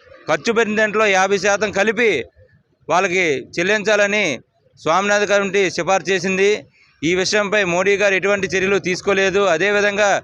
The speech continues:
చర్యలు తీసుకోకపోగా స్వామినాథన్ కమిటీ తీర్మానాన్ని కూడా పట్టించుకోకుండా పక్కన పెట్టింది. అదేవిధంగా చూసుకుంటే ఎక్కడ చూసినా ధరలు విపరీతంగా పెరుగుతున్నాయి.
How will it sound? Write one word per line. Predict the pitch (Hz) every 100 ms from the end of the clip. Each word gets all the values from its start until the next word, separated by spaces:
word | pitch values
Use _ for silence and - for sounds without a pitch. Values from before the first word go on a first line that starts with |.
| _ _ _ _
చర్యలు | 156 170 208
తీసుకోకపోగా | 202 165 214 175 208 202 208 170 110 - - -
స్వామినాథన్ | - 165 202 208 202
కమిటీ | 202 208
తీర్మానాన్ని | 202 190 208 202 202
కూడా | 202 196
పట్టించుకోకుండా | 180 165 190 175 202 190 190 180
పక్కన | 143 160 185
పెట్టింది. | 180 156 175 185 233 - _ _ _ _ _ _ -
అదేవిధంగా | 139 202 226 220 226 226
చూసుకుంటే | 196 202 185 214 220 196 123 - _ _ _ _ _ _ - 127 151
ఎక్కడ | 214 214
చూసినా | 208 202
ధరలు | 208 180 214
విపరీతంగా | 202 175 214 208 208
పెరుగుతున్నాయి. | 190 196 196 202 202 202 214